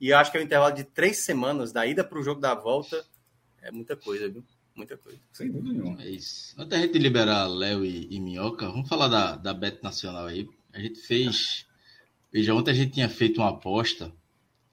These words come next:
Speaker 3: que quem derrubou a gente foi o Vozão. J P Pereira apostou Real Madrid, fez uma dupla, Real Madrid e Ceará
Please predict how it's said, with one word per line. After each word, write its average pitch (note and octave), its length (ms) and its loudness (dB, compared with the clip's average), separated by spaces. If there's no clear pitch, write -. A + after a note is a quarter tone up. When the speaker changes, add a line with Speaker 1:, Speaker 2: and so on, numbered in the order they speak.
Speaker 3:
que G2+ 600 -2
quem A#2 120 0
derrubou A2+ 360 2
a G2 80 0
gente A2 180 0
foi C#3+ 120 0
o - 20 0
Vozão. F2+ 500 -2
J A#2 260 -2
P A2+ 140 0
Pereira G#2+ 400 2
apostou G#2 380 -6
Real A2 240 4
Madrid, G#2+ 480 2
fez A#2 140 -2
uma A#2 100 0
dupla, F#2 260 -6
Real G#2+ 180 2
Madrid A2+ 380 0
e B2 60 -4
Ceará G2 520 -2